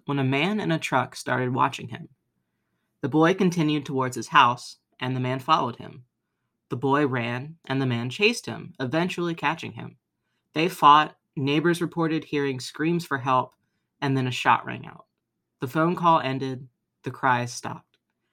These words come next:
At seven thirty P M on February twenty-sixth of twenty twelve,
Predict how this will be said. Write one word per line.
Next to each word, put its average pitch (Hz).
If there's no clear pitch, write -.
At -
seven 185
thirty 202
P 202
M 131
on 131
February 165
twenty-sixth 160
of 120
twenty 127
twelve, 120